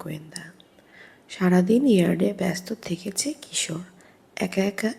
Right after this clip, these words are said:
অনেক কাজ করেছে। রবিন আর মুসাকে আরেকটা বাস স্টপেজে নামিয়ে দিয়েছিল মিসেস হাইমাস। ওখান থেকে রকি বিচে ফিরে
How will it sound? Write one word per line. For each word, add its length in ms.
অনেক 420
কাজ 220
করেছে। 540
রবিন 360
আর 80
মুসাকে 600
আরেকটা 460
বাস 340
স্টপেজে 680
নামিয়ে 420
দিয়েছিল 640
মিসেস 460
হাইমাস। 600
ওখান 360
থেকে 560
রকি 340
বিচে 320
ফিরে 480